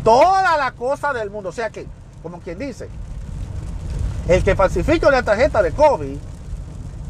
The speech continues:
es un criminal peor que hasta un mismo terrorista. Eso es lo que me están diciendo a mí. Pero todo esto se está haciendo precisamente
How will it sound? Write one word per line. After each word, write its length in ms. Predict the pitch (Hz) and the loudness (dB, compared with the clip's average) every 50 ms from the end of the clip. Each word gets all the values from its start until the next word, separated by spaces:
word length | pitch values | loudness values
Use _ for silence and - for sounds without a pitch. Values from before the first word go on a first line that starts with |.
| - - | -6 -2
es 180 | 233 285 302 302 | 0 0 0 -2
un 200 | - 285 262 254 | -4 -8 -6 -6
criminal 480 | 214 254 233 202 190 185 220 226 226 214 | -4 -6 -6 -6 -4 -2 -2 -2 -2 -2
peor 560 | - - 196 180 190 240 285 269 233 202 196 - - - - | -2 -2 0 4 6 6 6 6 4 2 -2 -6 -10 -10 -6
que 80 | - | -6
hasta 160 | 190 - 175 175 | -4 -4 -2 -4
un 120 | 196 208 | -4 -4
mismo 200 | 220 214 208 190 | -6 -8 -8 -6
terrorista. 640 | 180 185 175 175 170 156 135 117 110 - - 123 - - - - - - - - - - - - - - - - - - - - - - - - - - - - - - - - - - - - - - - - - | -6 -6 -6 -6 -6 -8 -8 -10 -12 -12 -14 -14 -14 -14 -16 -16 -16 -16 -16 -16 -16 -16 -16 -16 -18 -16 -16 -14 -14 -14 -12 -12 -12 -12 -12 -12 -12 -10 -10 -10 -8 -8 -6 -6 -8 -8 -8 -8 -8 -8 -4 0 2
Eso 160 | 302 302 415 | 4 4 4
es 40 | 403 | 4
lo 60 | 370 | 4
que 80 | 294 262 | 4 4
me 100 | 220 202 | 2 4
están 200 | 165 190 180 175 | 4 2 0 0
diciendo 320 | 156 - 175 165 160 160 | -2 -4 -4 -2 0 0
a 40 | 180 | 0
mí. 180 | 269 359 311 - - - - - - - - - - - - - - - - - - - - - - - - - - - - - - - - - - - | 0 -2 -4 -4 -8 -10 -10 -12 -12 -12 -12 -12 -12 -12 -12 -12 -12 -12 -14 -14 -14 -14 -14 -14 -14 -12 -12 -14 -14 -12 -10 -10 -10 -8 -8 -10 -6 2
Pero 180 | - 233 233 226 | 4 4 4 4
todo 300 | - 339 392 403 370 330 320 | 4 4 4 6 6 8 6
esto 320 | 320 311 302 - 262 240 | 6 4 0 -2 -6 -6
se 120 | 226 - 208 | -6 -6 -10
está 160 | 185 - 269 | -8 -8 -8
haciendo 460 | 262 - 262 254 240 220 202 196 190 | -8 -8 -6 -4 -4 -4 -4 -6 -6
precisamente 960 | 185 196 185 170 - 277 262 - 247 202 202 190 170 156 147 135 - 139 131 | -8 -10 -12 -10 -12 -10 -8 -8 -8 -8 -8 -12 -12 -14 -14 -14 -14 -14 -14